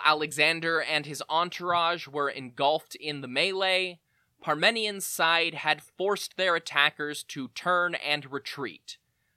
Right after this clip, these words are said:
allowing the bulk of the Macedonian cavalry to sweep across the field and reinforce Alexander. Now considerably outmanned with several dead commanders,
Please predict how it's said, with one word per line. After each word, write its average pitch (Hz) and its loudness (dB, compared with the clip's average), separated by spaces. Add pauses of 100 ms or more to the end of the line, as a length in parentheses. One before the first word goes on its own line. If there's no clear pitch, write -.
(140)
allowing 156 4
the 135 -8
bulk 156 2
of 180 -6
the 165 -6
Macedonian 139 0
cavalry 175 2
to 135 -14
sweep - -4
across 131 0
the 117 -12
field 185 -4
and 143 -4
reinforce 135 -6
Alexander. 120 -2 (1200)
Now 170 6
considerably 165 0 (120)
outmanned 165 2
with 131 -8
several 214 0
dead 139 -2
commanders, 160 -2